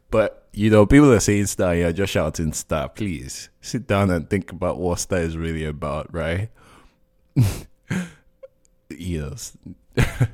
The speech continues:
Okay, that's, that's a conversation for another episode. But I just wanted to make sure that you are on the right path, you know. Yeah, I can be very blunt, straight to the point. Sometimes I joke about these things, but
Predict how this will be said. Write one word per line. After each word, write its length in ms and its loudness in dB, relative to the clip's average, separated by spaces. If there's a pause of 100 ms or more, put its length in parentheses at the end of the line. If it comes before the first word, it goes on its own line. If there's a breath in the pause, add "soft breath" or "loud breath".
(720 loud breath)
Okay, 360 -8 (120)
that's, 360 0
that's 280 2
a 40 0
conversation 720 -4
for 180 -4
another 380 -4
episode. 500 -4
But 140 2
I 80 8
just 280 -4
wanted 320 -2
to 100 -6
make 240 -8
sure 260 0
that 340 -6
you 200 0
are 280 6
on 120 0
the 100 -2
right 360 -6
path, 360 -10
you 120 -10
know. 220 -10 (680 loud breath)
Yeah, 180 -12
I 80 -6
can 180 -6
be 120 -2
very 280 2
blunt, 600 -6
straight 400 -10
to 100 -16
the 140 -10
point. 460 -8
Sometimes 460 -8
I 120 -8
joke 320 -6
about 320 -8
these 220 -12
things, 500 -8
but 340 -8